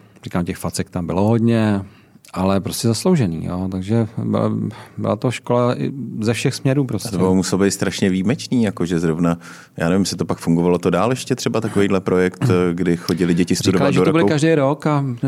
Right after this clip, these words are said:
Speaker 1: to byl jediný rok, kdy to udělali. Byl jediný rok. Je asi tím, jak se plno dětí zase vrátilo během dvou, tří týdnů, prostě tak řekla, „Hele, to asi nemá smysl prostě.“ Ale bylo to celý skrz obchodní komoru a bylo to zaš-, zaštítěný i Česko, i Rakousko, vlastně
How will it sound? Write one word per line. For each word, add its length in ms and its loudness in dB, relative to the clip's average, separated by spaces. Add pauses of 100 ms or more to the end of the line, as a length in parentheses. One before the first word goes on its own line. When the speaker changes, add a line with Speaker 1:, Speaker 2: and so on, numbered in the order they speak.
Speaker 1:
to 80 -6
byl 120 2
jediný 340 4
rok, 160 2
kdy 120 0
to 120 0
udělali. 300 0 (460)
Byl 120 -2
jediný 240 2
rok. 380 0 (180)
Je 160 0 (140)
asi 240 0
tím, 240 2
jak 120 0
se 120 -2
plno 240 0
dětí 160 0
zase 220 0
vrátilo 360 0
během 280 2
dvou, 180 0
tří 180 -6
týdnů, 280 0
prostě 220 -4
tak 100 0
řekla, 180 -2
„Hele, 100 0
to 120 -4
asi 200 -4
nemá 220 0
smysl 340 -4
prostě.“ 340 -6 (560)
Ale 120 -2
bylo 160 2
to 100 -6
celý 180 2
skrz 220 -2
obchodní 340 0
komoru 600 4
a 260 -2
bylo 180 -6
to 100 -6
zaš-, 240 -4
zaštítěný 600 0
i 40 2
Česko, 340 -2
i 20 2
Rakousko, 420 -4
vlastně 220 -4